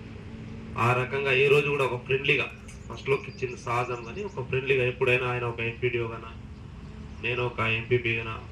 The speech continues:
అనేటి కా-, అలా కాకుండా మా ఎంపీటీసీ సభ్యులు కానీ, మా ఈజీఎస్ స్టాఫ్ కానీ, పంచాయత్ సెక్రటరీలు కానీ, ఎందుకో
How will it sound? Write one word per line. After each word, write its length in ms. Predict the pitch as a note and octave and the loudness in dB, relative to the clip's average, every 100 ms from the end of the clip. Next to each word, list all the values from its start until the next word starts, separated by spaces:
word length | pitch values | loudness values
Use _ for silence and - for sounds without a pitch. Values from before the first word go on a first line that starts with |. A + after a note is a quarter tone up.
| - | -6
అనేటి 320 | A2+ A#2 A2 G#2 - | -4 -2 -4 -6 -4
కా-, 120 | G2+ | -2
అలా 160 | A2 A2 G#2 A2 | 0 0 0 2
కాకుండా 460 | A#2 - - - - - - - - - - - - - - - - - - - | 2 2 -2 -2 -6 -10 -10 -10 -10 -10 -10 -10 -10 -10 -10 -8 -8 -8 -8 -6
మా 100 | A2+ | -4
ఎంపీటీసీ 520 | A#2 - B2 B2 A#2 | -2 2 4 4 0
సభ్యులు 360 | - A#2+ A#2+ A#2+ | 0 2 4 2
కానీ, 300 | A#2 A2 G#2+ - - - - - - - - - - - - - - | 0 -4 -6 -8 -10 -10 -10 -10 -8 -8 -8 -8 -10 -10 -10 -10 -6
మా 100 | A#2 | 2
ఈజీఎస్ 440 | A#2+ A#2+ B2+ - | 2 4 2 2
స్టాఫ్ 320 | B2 A#2+ B2 | -2 -2 -2
కానీ, 260 | A#2 A#2 A#2+ - - - - - - | -4 -6 -8 -10 -12 -12 -10 -10 -8
పంచాయత్ 360 | A#2 - B2 A#2+ | -4 4 4 4
సెక్రటరీలు 400 | A#2+ - A#2 A2+ | -4 -8 -6 -4
కానీ, 220 | A#2 A#2+ | -4 -4
ఎందుకో 300 | B2+ D#3+ | 0 0